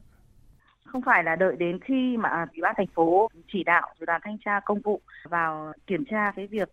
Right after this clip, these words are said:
tiếp nhận hồ sơ và trả kết quả giải quyết thủ tục hành chính mà Sở Tư pháp mới thực hiện. Bởi vì như tôi cũng đã trao đổi, khi mà số lượng người dân đến yêu cầu cấp phiếu lý lịch tư pháp trực tiếp tại Sở Tư pháp gia tăng, thì Sở Tư pháp đã linh hoạt có các giải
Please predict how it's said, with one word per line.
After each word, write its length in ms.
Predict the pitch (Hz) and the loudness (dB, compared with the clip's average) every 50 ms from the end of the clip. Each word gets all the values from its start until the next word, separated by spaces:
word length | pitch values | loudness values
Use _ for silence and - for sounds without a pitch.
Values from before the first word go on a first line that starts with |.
| _ | _
tiếp 140 | - 269 302 | -4 0 2
nhận 300 | 269 254 - - 156 165 | 2 2 0 0 -4 -10
hồ 140 | 170 165 165 - - | -12 -12 -12 -8 -6
sơ 180 | 202 202 196 | -4 -4 -4
và 80 | 185 175 - | -4 -6 -8
trả 60 | - | -10
kết 180 | - - 220 - | -10 -10 -12 -6
quả 200 | - 214 180 151 143 | -2 0 0 2 2
giải 100 | 151 143 | 0 -2
quyết 180 | - - 247 294 - | 0 0 0 0 0
thủ 80 | - 147 | -2 0
tục 160 | - 170 - | 2 2 2
hành 160 | - 156 151 143 - | 2 2 0 0 0
chính 220 | - 156 151 180 254 - _ _ _ _ _ | 0 2 2 2 0 0 _ _ _ _ _
mà 420 | 180 175 170 160 160 160 151 151 151 151 151 147 - | -8 -6 -4 -2 -2 -2 -2 -4 -4 -6 -6 -6 -4
Sở 100 | - 151 - | -4 -2 -2
Tư 80 | 190 190 - | -2 -2 -2
pháp 200 | 240 233 285 - | -2 -2 0 0
mới 240 | 220 170 165 175 202 254 | 0 0 0 0 0 0
thực 100 | 208 - | 0 2
hiện. 260 | 202 190 180 - - _ _ - | 2 4 2 2 0 _ _ -6
Bởi 140 | 165 156 | -4 -2
vì 120 | 147 160 156 | 0 0 0
như 140 | 175 214 214 - | 0 0 0 2
tôi 180 | 214 208 208 | 0 0 0
cũng 180 | - - 175 185 | 0 -4 -2 2
đã 160 | 185 165 175 - | 4 4 4 2
trao 120 | 214 208 208 | 0 0 0
đổi, 220 | 208 196 170 151 - - - - - - - - | 0 0 -2 -4 -6 -10 -16 -20 -20 -20 -8 -4
khi 160 | 254 247 247 | -2 0 0
mà 200 | 233 214 196 180 - _ _ - | 0 -2 -4 -6 -6 _ _ -4
số 140 | 214 226 | -2 0
lượng 220 | 269 285 254 - - - _ - | 2 0 0 0 -4 -10 _ -10
người 160 | 180 180 175 170 | -6 -6 -4 -2
dân 260 | 196 214 214 214 214 202 | 0 0 0 0 0 0
đến 220 | 185 180 180 190 | 0 0 0 2
yêu 140 | 220 226 220 | 0 0 0
cầu 220 | - - 196 175 | 2 4 2 2
cấp 180 | - - 247 254 - | 4 2 -2 -2 -2
phiếu 140 | - 196 185 | -2 -2 -2
lý 120 | 180 180 185 | 0 0 0
lịch 220 | 226 233 208 - | 0 -2 -2 -2
tư 140 | - 208 208 - | -6 -6 -6 -4
pháp 200 | - 240 262 - - - | -2 -2 -2 -2 -2 -4
trực 140 | 233 - | -6 -4
tiếp 120 | - 269 285 - | -2 -4 -2 -2
tại 120 | - 170 - - | -4 -6 -6 -6
Sở 100 | 185 160 - | -6 -6 -6
Tư 80 | 185 202 - | -6 -8 -6
pháp 140 | 240 247 - 208 | -6 -6 -2 0
gia 120 | 220 220 | -2 0
tăng, 240 | - 214 208 214 196 - _ _ _ _ _ _ _ _ _ _ | 2 0 0 -2 -4 -12 _ _ _ _ _ _ _ _ _ _
thì 60 | 208 196 185 175 - | -6 -6 -6 -4 -2
Sở 100 | 180 151 - | -4 -4 -4
Tư 80 | 185 196 - | -6 -4 -2
pháp 280 | 247 247 320 - - | 0 0 -2 -2 -4
đã 120 | - 185 220 | -2 0 2
linh 140 | 254 262 254 | 2 2 0
hoạt 280 | 254 247 240 214 - - - _ | 0 2 2 2 0 0 -6 _
có 140 | - 151 165 | -6 -4 -2
các 200 | 170 - 233 240 - _ - - - - 190 | 0 0 -2 -2 -4 _ -20 -20 -16 -8 -4
giải 160 | - - | -4 -4